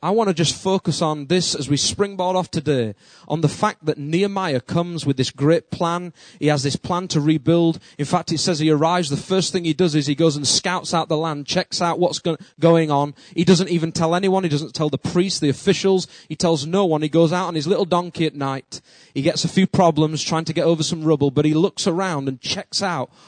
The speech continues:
what needs to be done. That's wise leadership. If looking ahead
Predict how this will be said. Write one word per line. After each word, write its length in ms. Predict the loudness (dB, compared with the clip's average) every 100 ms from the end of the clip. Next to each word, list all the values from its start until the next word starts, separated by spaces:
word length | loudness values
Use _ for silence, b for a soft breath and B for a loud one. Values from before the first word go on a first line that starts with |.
| b
what 340 | 0 2 2 0
needs 360 | -4 -4 -4
to 120 | -6 -4
be 80 |
done. 340 | 0 0 -2 -10 _ _ _ _ _ _ _
That's 180 | -10 -6
wise 560 | 0 2 4 2 0 -8 -2
leadership. 640 | 0 2 0 0 -4 -8 -14 _ b b b
If 160 | 0 4
looking 440 | 6 6 4 0
ahead 480 | 0 0 -2 -2